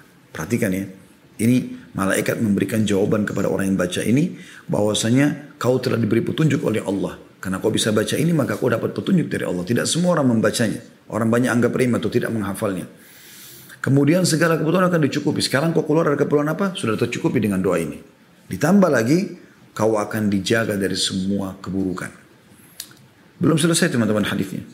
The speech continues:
Apa kata Nabi sallallahu alaihi wasallam? Sehingga syaitan-syaitan tidak bisa mendekatinya. Dan syaitan yang lain berkata pada temannya,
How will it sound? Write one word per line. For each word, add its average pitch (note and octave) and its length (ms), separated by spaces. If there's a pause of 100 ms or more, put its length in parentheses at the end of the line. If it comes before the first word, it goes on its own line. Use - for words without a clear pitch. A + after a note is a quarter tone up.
(440)
Apa - 160
kata A#2 240
Nabi A2 160
sallallahu G2 180
alaihi B2 140
wasallam? C#3+ 160 (400)
Sehingga D#3+ 640
syaitan-syaitan B2+ 1040
tidak C3+ 400
bisa D3+ 320
mendekatinya. C#3 1120 (1300)
Dan A#2+ 240
syaitan F#3 480
yang D3 240
lain D3+ 160
berkata C3 480
pada A2+ 160
temannya, G2+ 560